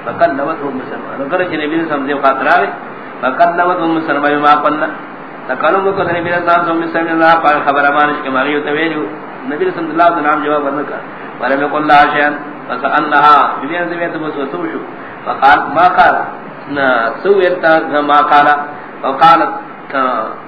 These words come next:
ما قال لي شيئا، ما قصاص خبر ہو کر، فما قال لي شيئا، ما ته هیڅ خبر ورا. وقلنا لها كلميه. بیا اوس خبر وکړه.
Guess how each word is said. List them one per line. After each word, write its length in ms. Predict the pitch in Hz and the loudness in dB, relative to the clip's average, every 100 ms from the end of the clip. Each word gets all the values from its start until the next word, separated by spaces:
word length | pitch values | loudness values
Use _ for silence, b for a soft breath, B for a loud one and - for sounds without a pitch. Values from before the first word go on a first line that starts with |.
| - | -2
ما 200 | 147 175 | 4 4
قال 480 | - - 165 160 147 | 4 6 6 4 0
لي 280 | 147 151 151 | -2 -4 -4
شيئا، 200 | 147 139 147 147 - - - - - | 0 0 0 -4 -12 -16 -18 -16 0
ما 120 | 151 | 2
قصاص 340 | 180 165 180 180 | 2 0 2 2
خبر 200 | 156 160 | 0 0
ہو 80 | 185 | 0
کر، 160 | - 139 - | 0 -4 -6
فما 280 | 127 131 170 175 175 | -4 2 4 4 4
قال 200 | 165 165 | 4 4
لي 120 | 147 139 | 0 -2
شيئا، 180 | 135 151 - - - - - - - | -2 -2 -6 -14 -16 -18 -18 -16 -6
ما 120 | 123 | 2
ته 160 | 175 180 | 2 2
هیڅ 180 | 165 160 | -2 -2
خبر 240 | 143 156 151 | 0 0 0
ورا. 240 | 147 147 139 - - - | 2 2 0 -6 -12 -14
وقلنا 360 | - 135 131 | -10 -6 -4
لها 240 | 127 139 156 175 | -2 -2 -2 -4
كلميه. 680 | 180 180 156 156 151 131 127 123 - | -4 -4 -6 -6 -6 -8 -8 -10 -10
بیا 100 | 151 | -6
اوس 80 | 147 | -6
خبر 260 | 120 120 | -6 -6
وکړه. 280 | - - - | -8 -10 -10